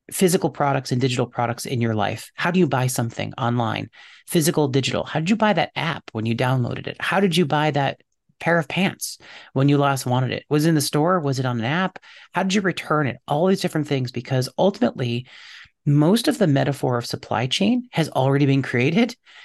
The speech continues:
And it's just a question of trying to make sure how you use these metaphors to explain it to your business and how you actually employ them and put roles in place that are like, "Why would you need somebody like that?"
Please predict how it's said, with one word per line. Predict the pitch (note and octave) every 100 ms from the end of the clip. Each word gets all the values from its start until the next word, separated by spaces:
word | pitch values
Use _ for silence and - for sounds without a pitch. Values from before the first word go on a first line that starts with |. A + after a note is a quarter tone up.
| - -
And | - D3
it's | C#3+
just | E3 D#3+
a | E3+
question | - D3 -
of | C3+
trying | - C#3
to | C3
make | B2+ B2+
sure | - C3+ C3 B2
how | -
you | C#3 C3
use | B2 C#3
these | D3 C3+
metaphors | B2 B2 C3 C#3+ D3
to | -
explain | C3 - A#2 A#2
it | B2
to | C3
your | A2
business | G#2+ E3 B3 -
and | B2+
how | E3+
you | E3+
actually | G3 G#3+ A3+
employ | G#3+ C4+ F4+
them | C#3 A#2+ - - - - -
and | G3 F3+
put | - C4+ -
roles | F#3 A#3 B3+
in | F3+
place | D3+ C#3+ C3+ C3
that | D3
are | D#3
like, | E3
"Why | - E3+
would | C#4+
you | C#4
need | C4+
somebody | C4 A#3+ A#3+
like | A#3 A3
that?" | D#4+ -